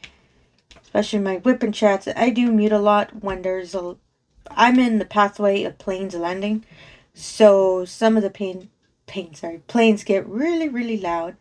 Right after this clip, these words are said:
And I decide to mute because I've heard what it, I've, when I first started recording in my new location,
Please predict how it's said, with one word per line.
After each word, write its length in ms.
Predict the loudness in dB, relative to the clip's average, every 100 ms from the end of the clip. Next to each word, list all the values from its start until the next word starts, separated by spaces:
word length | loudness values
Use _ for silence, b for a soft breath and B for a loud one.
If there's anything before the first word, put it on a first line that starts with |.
| _ b b b b _
And 300 | -4 -4 0
I 100 | -2
decide 400 | 0 0 2 0 0
to 100 | 2
mute 340 | 2 2 -4
because 200 | -4 4
I've 160 | 4 4
heard 220 | -2 0
what 120 | -2
it, 100 | -2
I've, 420 | 2 2 2 -4 -8
when 180 | 0 0
I 80 | 0
first 260 | -2 -4
started 240 | 0 2 2
recording 560 | -2 -4 -2 0 0
in 100 | -2
my 120 | -6 -2
new 180 | -2
location, 600 | -2 -4 -6 -8 -6 -12